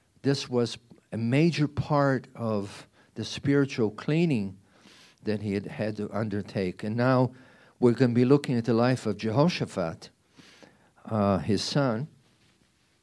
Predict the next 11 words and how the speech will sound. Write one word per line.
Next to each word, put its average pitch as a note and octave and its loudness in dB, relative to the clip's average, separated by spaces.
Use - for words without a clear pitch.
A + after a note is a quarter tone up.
And A#2 0
part C3+ 4
of A#2+ 0
the A2 -2
picture A#2 2
that A2 0
we're A2+ 2
gonna A#2+ -2
see E3+ 0
with B2+ 2
Jehoshaphat A2 -2